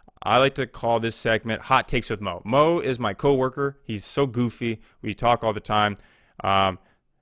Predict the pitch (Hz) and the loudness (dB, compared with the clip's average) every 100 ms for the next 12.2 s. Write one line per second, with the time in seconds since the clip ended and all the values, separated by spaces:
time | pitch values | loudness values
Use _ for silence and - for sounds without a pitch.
0 | _ - 104 101 123 120 120 110 113 104 | _ -4 -2 4 4 6 2 4 4 2
1 | - 117 113 107 - _ 98 95 98 101 | -2 -2 -2 -6 -16 _ -4 -2 -2 -4
2 | - 110 110 104 101 98 95 110 113 110 | -4 -4 -4 -6 -6 -4 -4 -4 -4 -8
3 | - 101 - - 107 101 101 104 95 95 | -4 -4 -2 -2 -4 -2 -2 -2 -4 -4
4 | 98 92 104 107 107 _ _ - - - | -6 -4 -4 -4 -6 _ _ -20 -20 -10
5 | - 95 95 95 - - 95 95 - 113 | 0 2 2 0 -8 -6 -4 -6 -4 2
6 | 117 120 104 113 110 104 101 98 95 92 | 4 4 0 -2 -2 -2 -2 0 -2 -2
7 | 90 90 - _ _ - 131 120 120 113 | -4 -8 -16 _ _ -4 0 0 0 0
8 | 110 - - 117 113 - 110 107 - 104 | -2 -4 -6 -6 -4 -6 -4 -4 -4 -8
9 | - 104 104 101 104 104 101 95 92 - | -6 -4 -4 -8 -12 -10 -6 -4 -6 -8
10 | 98 95 98 95 - - _ _ _ - | -10 -10 -14 -14 -16 -18 _ _ _ -10
11 | 123 151 131 117 - 110 110 107 98 92 | 4 6 6 2 -2 -2 -2 -4 -8 -6
12 | 95 | -6